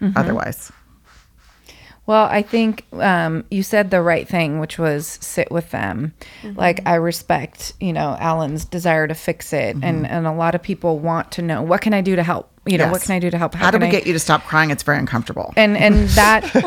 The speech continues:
Speaker 1: unfortunately, it's with good intent, but it
Speaker 2: Mm-hmm.
Speaker 1: can be invalidating to the person's emotional
Speaker 2: Mm-hmm.
Speaker 1: experience. And Carly and I had the pleasure and the opportunity to speak to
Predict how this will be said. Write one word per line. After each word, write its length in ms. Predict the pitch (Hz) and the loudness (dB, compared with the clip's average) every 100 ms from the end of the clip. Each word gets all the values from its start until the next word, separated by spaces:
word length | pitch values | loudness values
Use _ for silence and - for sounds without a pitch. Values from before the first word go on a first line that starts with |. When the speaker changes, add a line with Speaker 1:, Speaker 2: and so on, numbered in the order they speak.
| - - 226 | -2 0 4
Speaker 1:
unfortunately, 1080 | 220 214 226 226 240 - 233 - 220 208 | 4 2 4 4 4 2 2 2 2 2
it's 180 | 196 - | 0 -2
with 460 | 202 214 214 208 180 | 0 2 2 -2 0
good 240 | 208 220 | 4 4
intent, 720 | 220 185 165 - 208 196 226 - | 4 0 -4 -4 0 0 -2 -2
but 260 | 185 190 190 | 2 4 4
it 120 | 151 | 2
Speaker 2:
Mm-hmm. 120 | 156 | 0
Speaker 1:
can 220 | 202 190 | 0 0
be 420 | 185 208 202 196 - | 2 2 2 0 0
invalidating 1200 | 196 180 170 170 175 165 160 156 143 151 151 151 | 0 2 0 2 2 2 0 0 0 -2 -4 -4
to 140 | - | -4
the 100 | 151 | -4
person's 500 | 151 165 160 160 151 | -2 -2 -2 -4 -4
emotional 520 | 156 156 143 139 127 127 | -2 -2 -2 -2 -2 -2
Speaker 2:
Mm-hmm. 80 | |
Speaker 1:
experience. 840 | 127 - - 165 113 143 160 175 - | -4 -6 -6 -4 -4 -4 -6 -6 -2
And 340 | 160 151 151 - - - _ | -2 0 -4 -8 -20 -20 _
Carly 400 | - 202 185 185 | -6 0 0 0
and 80 | 180 | 0
I 100 | 170 | -2
had 340 | 170 170 160 - | -2 -2 -4 -2
the 460 | 160 151 139 120 - _ _ _ - | -2 0 -2 -4 -8 _ _ _ -12
pleasure 600 | - 190 175 170 151 156 | -2 -2 0 0 0 0
and 160 | 151 | -2
the 240 | 151 139 - - - | -4 -6 -8 -4 2
opportunity 840 | 202 202 185 196 180 170 165 160 | 2 0 -2 -2 0 0 -2 -4
to 540 | 160 - 160 151 139 - | -4 -4 -2 0 -2 -6
speak 460 | - - 185 170 | -10 -4 -4 -4
to 500 | - 175 156 151 139 | -4 0 0 -2 -6